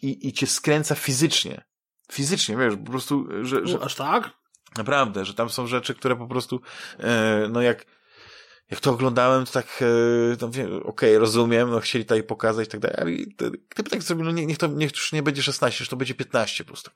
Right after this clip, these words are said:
Speaker 1: wiesz, troszeczkę, tak, wiesz. Ale ja rozumiem, że to była taka chęć, e, zrobienia czegoś innego, wiesz, odcięcia się troszeczkę od Guillermo del Toro, nie? Że, że ten Hellboy to nadal jest Hellboy,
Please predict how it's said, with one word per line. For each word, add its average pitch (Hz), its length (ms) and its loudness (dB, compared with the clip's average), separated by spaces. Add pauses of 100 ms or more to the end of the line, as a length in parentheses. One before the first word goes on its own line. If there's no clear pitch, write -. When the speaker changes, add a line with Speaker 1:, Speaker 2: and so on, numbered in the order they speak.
Speaker 1:
wiesz, - 160 -12
troszeczkę, - 460 -2
tak, 117 180 -18
wiesz. 101 180 -4 (1120)
Ale 165 340 2 (480)
ja 135 180 2
rozumiem, 151 380 2
że 135 100 -4
to 139 100 0
była 131 160 4
taka 123 260 2
chęć, 131 440 -4
e, 120 360 2
zrobienia 123 320 2
czegoś 117 240 -4
innego, 104 200 2
wiesz, 101 160 2
odcięcia 170 720 0
się - 140 -6
troszeczkę 123 360 -4
od 120 120 -2
Guillermo 117 440 2
del 110 160 -2
Toro, - 380 -2
nie? 107 240 -6
Że, 113 220 2 (480)
że 110 100 -8
ten 127 140 -2
Hellboy 139 440 2 (1160)
to 123 120 0
nadal 135 260 6
jest 120 140 2
Hellboy, 110 460 4